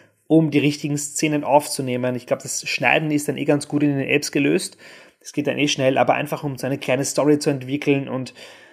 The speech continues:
das aufzunehmen und wie viele Versuche man da braucht. Also da ist, es geht schon richtig in eine verrückte Richtung, dass das alles, ja, weggeht von diesen Amateurdingern. Bei amateurhaft ist es ja eh noch, aber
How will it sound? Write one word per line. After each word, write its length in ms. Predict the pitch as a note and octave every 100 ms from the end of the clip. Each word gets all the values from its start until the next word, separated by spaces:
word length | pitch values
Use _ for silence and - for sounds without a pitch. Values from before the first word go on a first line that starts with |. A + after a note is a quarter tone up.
| _ _ -
das 140 | D3
aufzunehmen 720 | C#3+ D#3 D#3 D#3+ D3+ D3 C#3+
und 200 | C3+ C3
wie 100 | C#3
viele 240 | C#3+ D3+ C#3+
Versuche 400 | D3+ C3+ F3 D#3
man 140 | C#3
da 80 | C3+
braucht. 440 | B2+ A#2+ C3+ -
Also 380 | B2+ C3+ C#3+ - _ _ _ _ E3+ -
da 120 | C3 - -
ist, 240 | F#3 F#3+ E3
es 200 | - -
geht 180 | G3+
schon 200 | - E3 -
richtig 420 | D3 F#3+ F3 D3
in 100 | C3
eine 120 | B2
verrückte 400 | C#3 D3 D3 B2
Richtung, 440 | D3 - A2 B2+ - - _ -
dass 160 | C3+ -
das 160 | C#3+
alles, 680 | - C3 C#3+ C#3+ - - _ _ _ _ _ _ _ _ _ -
ja, 280 | C3 C3 -
weggeht 500 | B2+ D3 D#3+ D3 C#3+
von 120 | D3
diesen 180 | C3+ C#3
Amateurdingern. 880 | B2 B2+ - D#3 C3 B2+ C3 D3+ D#3+ _
Bei 140 | - -
amateurhaft 480 | C3 - C#3+ C3 B2+
ist 100 | A#2+
es 120 | B2
ja 80 | C3
eh 80 |
noch, 200 | C#3+ C3
aber 320 | A#2+ C3 B2